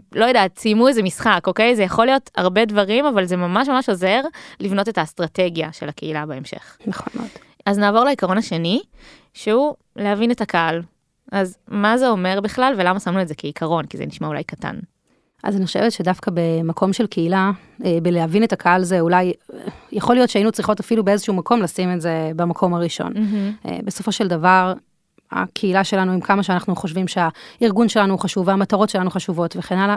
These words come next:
Speaker 2: אם הקהל לא יקבל את מה שהוא צריך, את מה שהוא רוצה, אה, ומענה באמת על הצרכים שלו, שעוד רגע אולי קצת נתעסק בזה,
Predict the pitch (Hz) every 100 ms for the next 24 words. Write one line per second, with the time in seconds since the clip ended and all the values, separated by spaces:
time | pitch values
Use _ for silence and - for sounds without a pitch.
0 | - 202 190 185 _ _ _ _ - 190
1 | - 190 233 254 190 190 196 202 185 160
2 | 180 170 - 185 180 175 170 190 185 170
3 | 170 - 180 - 156 185 175 - - 160
4 | 160 - 165 165 175 - _ - 202 175
5 | 170 165 190 180 185 190 175 170 175 180
6 | 185 180 180 175 175 175 170 - 170 185
7 | 185 - 190 254